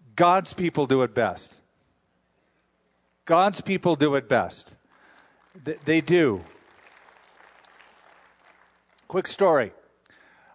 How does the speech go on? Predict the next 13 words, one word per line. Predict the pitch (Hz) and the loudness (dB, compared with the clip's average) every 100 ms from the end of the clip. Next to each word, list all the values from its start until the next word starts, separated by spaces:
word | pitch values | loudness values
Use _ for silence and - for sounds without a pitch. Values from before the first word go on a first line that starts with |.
| _ | _
Uh, | 107 | -10
way | 101 147 | -2 0
back | 180 180 180 175 | 2 2 2 -2
in | 165 | -4
the | 160 | 0
earlier | 165 170 160 156 156 | 2 2 2 0 -2
part | 151 - 160 156 | -8 -2 0 0
of | 151 | 0
the | 135 135 135 131 | 0 0 -2 -8
church, | - 175 170 - - - | -2 -2 -2 -14 -18 -20
early | 143 151 156 | -8 -6 -6
church | - 165 143 | -4 -4 -4
history, | 175 156 - 175 | -6 -6 -6 -8